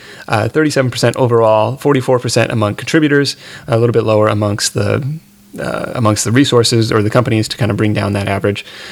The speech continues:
Uh, but more than two hundred people ended up sharing the book on Twitter and Facebook with a combined, you know, quote unquote, social reach in the hundreds of thousands. Some really, really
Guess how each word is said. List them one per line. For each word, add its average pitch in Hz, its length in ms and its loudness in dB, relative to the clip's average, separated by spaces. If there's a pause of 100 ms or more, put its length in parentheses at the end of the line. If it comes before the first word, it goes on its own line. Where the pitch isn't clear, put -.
(120)
Uh, 113 120 -2
but 120 180 -2
more 156 220 2
than 147 100 0
two 180 140 -4
hundred 165 160 2
people 143 260 0
ended 120 180 0
up 117 100 2
sharing 127 340 2
the 117 40 0
book 113 300 0 (380)
on 123 100 4
Twitter - 240 2
and 127 140 -2
Facebook 113 440 0 (140)
with 117 180 -2
a 107 60 2
combined, 113 640 2 (400)
you 120 120 -2
know, 107 100 0
quote 123 260 2
unquote, 113 360 0
social 123 380 2
reach 135 580 0
in 113 220 0
the 110 60 -2
hundreds 131 600 -2
of 123 160 -8
thousands. 113 480 -4
Some 117 160 -2
really, 120 180 2
really 107 340 2